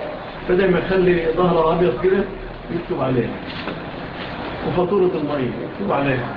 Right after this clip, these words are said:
احنا اليوم ما شاء الله الدفاتر عندنا مستفة، ما بنكتبش، مكسلين. "أصل أنا يدي تعبانة، أصل أنا مش عارف إيه، أصل أنا متعب". لا، نكتب.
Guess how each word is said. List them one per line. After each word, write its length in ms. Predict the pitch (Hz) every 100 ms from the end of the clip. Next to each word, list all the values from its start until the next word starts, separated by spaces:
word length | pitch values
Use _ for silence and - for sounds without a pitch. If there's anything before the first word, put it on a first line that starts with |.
| - - - - - - - - - 160
احنا 100 | 165
اليوم 220 | 151 175
ما 220 | 170 131 135
شاء 80 | 120
الله 220 | 107 92 85 - - -
الدفاتر 460 | 131 170 - 147 147
عندنا 200 | 160 147
مستفة، 340 | 120 170 180 160 156 - - - 151
ما 60 |
بنكتبش، 520 | 139 143 127 127 127 -
مكسلين. 760 | 131 147 - - 120 139 131 - - - - - - - - - - - - - - 147
"أصل 280 | 127 156
أنا 180 | 156 151
يدي 200 | 151 139 123
تعبانة، 440 | 123 123 117 101 - - - - - - -
أصل 120 | -
أنا 260 | 165 160 -
مش 120 | 147
عارف 160 | 135 123
إيه، 1040 | 123 - - - - - - - - -
أصل 180 | 123 170
أنا 160 | 165 139
متعب". 220 | 127 123 110
لا، 120 | 160 226 214 -
نكتب. 540 | 170 208 - 190 180